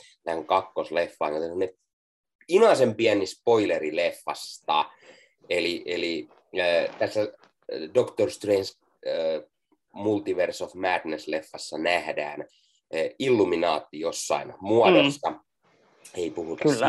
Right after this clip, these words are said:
Speaker 1: siitä sen enempää,
Speaker 2: Se on mainittu
Speaker 1: mutta
Speaker 2: trailereissakin ihan kyllä, että
Speaker 1: Kyllä,
Speaker 2: jep.
Speaker 1: jonka takia uskalsin sen, tämän uutisen ottaa. Ja tämä oikeastaan kertoo sen, että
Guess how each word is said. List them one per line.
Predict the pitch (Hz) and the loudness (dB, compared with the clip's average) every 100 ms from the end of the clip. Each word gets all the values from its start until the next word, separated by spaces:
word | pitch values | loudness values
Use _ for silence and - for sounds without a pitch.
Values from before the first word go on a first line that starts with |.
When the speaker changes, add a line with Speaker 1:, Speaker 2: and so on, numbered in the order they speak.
| - | 0
Speaker 1:
siitä | 80 | -4
sen | - - | -10 0
enempää, | 127 147 98 - 92 | 4 4 4 2 4
Speaker 2:
Se | |
on | 156 160 | 6 6
mainittu | 156 165 180 | 6 4 2
Speaker 1:
mutta | 165 | 2
Speaker 2:
trailereissakin | 165 160 156 143 151 147 156 143 | 2 2 2 2 -2 -2 2 2
ihan | 135 139 | 2 0
kyllä, | 139 135 139 | -2 2 2
että | 151 - - _ _ - | 0 -6 -10 _ _ -4
Speaker 1:
Kyllä, | 95 87 82 | 2 2 2
Speaker 2:
jep. | 78 - | -4 -4
Speaker 1:
jonka | 85 85 | -2 -2
takia | 85 90 | 0 2
uskalsin | 90 92 87 80 82 82 | 2 2 -4 -4 -6 -10
sen, | - 87 - _ - | -6 -6 -6 _ -8
tämän | 90 85 | -2 0
uutisen | 87 90 - 107 | 0 -2 -6 0
ottaa. | 110 117 - 90 80 - | 2 2 0 0 0 0
Ja | 82 80 - _ - - _ | -2 -2 -4 _ -20 -20 _
tämä | 123 165 | 2 4
oikeastaan | 135 151 143 143 123 | 4 0 2 0 0
kertoo | 135 113 113 104 | 0 2 4 4
sen, | 120 104 92 | 4 2 0
että | - - 78 | -6 -10 -10